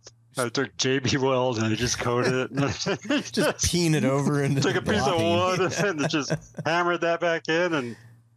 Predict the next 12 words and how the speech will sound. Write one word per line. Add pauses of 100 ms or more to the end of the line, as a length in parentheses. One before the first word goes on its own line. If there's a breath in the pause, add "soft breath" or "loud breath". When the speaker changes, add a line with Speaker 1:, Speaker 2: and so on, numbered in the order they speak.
(160)
Speaker 1:
I
bet
you
it's
got
fifty (160)
thousand
miles
on
it
since
then